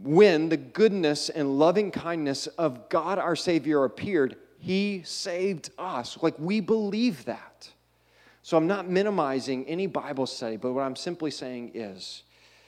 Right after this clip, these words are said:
that Bible study, speak truth with living life is the discipleship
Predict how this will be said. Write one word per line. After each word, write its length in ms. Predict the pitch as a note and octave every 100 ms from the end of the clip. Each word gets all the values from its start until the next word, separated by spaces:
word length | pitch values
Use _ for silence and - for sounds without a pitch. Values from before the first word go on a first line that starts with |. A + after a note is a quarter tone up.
| - - _
that 340 | B2+ C3+ - - _ _ _ _ _
Bible 320 | - C#3+ E3
study, 600 | F3 - D#3 C#3+ D3 C#3+ -
speak 460 | - - D3 D3+
truth 580 | - - C3 B2 - - _ _ _
with 720 | A2+ A2+ B2 E3+ F3+ C3+ - -
living 440 | C3+ D3 C#3+ B2+
life 520 | A#2+ G#2+ G#2 - - _ _ _ _ _
is 540 | D3+ D#3+ E3+ D3 - - _ _ _ _ _
the 120 | - A#2+
discipleship 800 | B2 - C#3+ C#3+ C#3 - C3